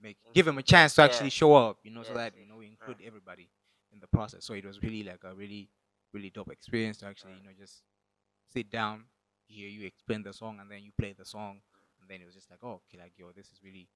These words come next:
Speaker 1: this is really a great project, man."
Speaker 2: When, when, when the, when the artwork came out,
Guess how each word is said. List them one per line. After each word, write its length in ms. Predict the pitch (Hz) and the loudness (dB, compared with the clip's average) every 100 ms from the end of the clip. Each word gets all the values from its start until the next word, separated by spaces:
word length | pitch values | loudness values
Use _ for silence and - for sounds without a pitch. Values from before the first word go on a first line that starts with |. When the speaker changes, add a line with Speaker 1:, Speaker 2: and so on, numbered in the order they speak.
| _ _ _ | _ _ _
Speaker 1:
this 100 | - | -20
is 60 | |
really 180 | 95 90 | -20 -20
a 80 | - _ | -20 _
great 140 | - _ | -20 _
project, 300 | 117 101 131 | -8 -8 -20
man." 100 | 135 | -16
Speaker 2:
When, 200 | 151 151 - _ | -16 -16 -20 _
when, 280 | 139 147 139 _ _ | -12 -12 -16 _ _
when 140 | 139 143 135 | -20 -20 -14
the, 320 | 139 139 131 - | -8 -6 -8 -12
when 160 | 131 131 | -20 -12
the 500 | 127 123 123 120 113 _ 139 | -10 -8 -10 -12 -16 _ 0
artwork 300 | 143 131 - | 0 -4 -18
came 160 | 113 | -20
out, 160 | 101 | -20